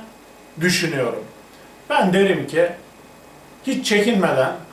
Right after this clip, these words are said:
kompozit materyallerle bütün restorasyonlar yapılabilir. Kompozit materyallere olan güvenimiz gerçekten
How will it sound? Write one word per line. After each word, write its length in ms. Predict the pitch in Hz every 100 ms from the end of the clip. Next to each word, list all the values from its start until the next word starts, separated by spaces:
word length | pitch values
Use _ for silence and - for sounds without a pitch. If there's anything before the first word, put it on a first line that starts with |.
| -
kompozit 540 | 233 220 190 196 -
materyallerle 1000 | 175 165 170 196 185 185 175 170 151 147 - - - - - - - - -
bütün 280 | 269 277 208
restorasyonlar 920 | 170 160 170 160 156 165 151 180 208 - -
yapılabilir. 680 | 156 151 165 165 135 107 107 - - - - - - - - -
Kompozit 520 | - 254 190 165 135 - - - -
materyallere 760 | 165 - 202 180 180 151 139 135
olan 320 | 139 123 - - - - - - - - -
güvenimiz 640 | 214 220 185 185 226 - - - - -
gerçekten 680 | 233 233 - 147 170 190